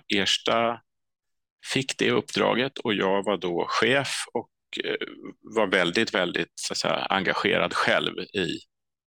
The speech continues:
ja, det prakt-, huset, uppbyggnaden, eh, personal och, och så. Så att jag har jobbat med det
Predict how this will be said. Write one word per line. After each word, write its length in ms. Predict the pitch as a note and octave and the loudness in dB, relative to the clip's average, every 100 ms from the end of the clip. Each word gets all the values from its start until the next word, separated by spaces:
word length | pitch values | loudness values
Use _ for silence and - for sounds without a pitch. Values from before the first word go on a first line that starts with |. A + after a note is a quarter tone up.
| _ _ _ _ _ _ | _ _ _ _ _ _
ja, 160 | - - | -2 0
det 80 | F2 | -2
prakt-, 400 | - - - - | 0 -2 -2 -6
huset, 540 | - G#2 A#2 - G#2 - | 0 0 0 -2 -2 -2
uppbyggnaden, 840 | G#2+ - F#2 G2+ G2+ G2 G2 G2+ | -4 0 -2 0 -2 0 -2 -2
eh, 300 | G2 F#2+ G2 - _ _ _ - | -4 -6 -6 -12 _ _ _ -4
personal 580 | G#2+ G#2+ F#2 F2 F2 F2 | -2 0 0 2 0 0
och, 200 | - A2 | -2 -2
och 80 | |
så. 200 | - - - | 0 -2 -2
Så 140 | - | 0
att 80 | A2+ | 2
jag 80 | D3 | 4
har 100 | F3 | 4
jobbat 360 | B2 G#2 B2+ | 4 2 0
med 100 | C3+ | 0
det 220 | E2 G2+ | 0 0